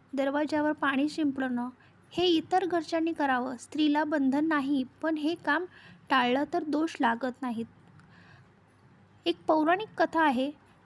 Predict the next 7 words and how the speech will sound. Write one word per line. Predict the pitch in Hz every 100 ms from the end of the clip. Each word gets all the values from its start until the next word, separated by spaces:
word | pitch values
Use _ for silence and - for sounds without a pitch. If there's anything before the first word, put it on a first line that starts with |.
| -
ते | 330
सांगते. | 320 254 254 247 269 - - _ - -
स्कंद | - _ 359 403 415 415
पुराणात, | 330 277 285 277 - - -
स्कंद | - - - 330 359
पुराणात | 349 311 285 285 285
लिहिलंय, | 269 254 269 269